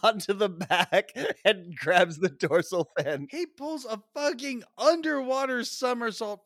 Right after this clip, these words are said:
Speaker 2: faster than a shark can swim. That is absolute bullshit. <laughs> I don't care how Aquaman you are. That is some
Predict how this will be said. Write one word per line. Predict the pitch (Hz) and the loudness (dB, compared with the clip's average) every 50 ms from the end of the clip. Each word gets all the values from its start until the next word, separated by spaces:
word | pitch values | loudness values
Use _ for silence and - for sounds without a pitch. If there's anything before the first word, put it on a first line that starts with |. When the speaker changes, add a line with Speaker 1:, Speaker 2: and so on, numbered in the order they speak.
| _ - | _ -6
Speaker 2:
faster | 233 208 208 214 - - 240 226 | -6 -6 -4 -6 -8 -8 -8 -6
than | 202 196 208 196 190 | -6 -4 -4 -2 -2
a | 180 | -4
shark | - - - - 202 180 170 165 - - | -4 -6 -4 0 0 0 0 0 -4 -6
can | 170 160 143 | -6 -6 -6
swim. | - - 165 156 143 127 123 113 135 - _ - | -6 -6 -4 -2 -2 -2 -4 -6 -10 -14 _ -6
That | 220 233 240 226 | -4 -4 -2 0
is | 190 160 147 - - _ - | -2 -2 -4 -6 -12 _ -4
absolute | 240 233 208 190 175 151 185 190 175 165 165 143 120 | 0 2 2 2 0 0 -2 -2 0 0 -2 -4 -4
bullshit. | 123 - 139 131 - - - 131 110 104 95 - - _ _ | -6 -4 0 0 0 2 2 0 0 -2 -2 -6 -8 _ _
<laughs> | _ _ _ _ - 165 | _ _ _ _ -2 2
I | 208 247 | 6 6
don't | 254 233 196 165 | 6 4 4 2
care | 226 226 220 180 | 2 2 2 2
how | 143 160 202 208 208 196 180 160 156 156 | 0 2 4 8 8 8 8 8 6 4
Aquaman | 151 - 170 147 139 135 131 131 123 123 | 2 0 -2 -2 0 -2 -2 -2 -2 -4
you | 123 127 127 117 | -2 -2 0 0
are. | 113 113 107 113 139 135 117 123 139 | 0 -2 -4 -6 -8 -14 -14 -6 -2
That | 202 208 196 160 139 135 131 _ | -2 0 2 2 0 0 0 _
is | - 139 135 123 - - | -4 -4 -4 -4 -6 -6
some | - 127 104 98 101 101 | -6 -6 -6 -6 -8 -14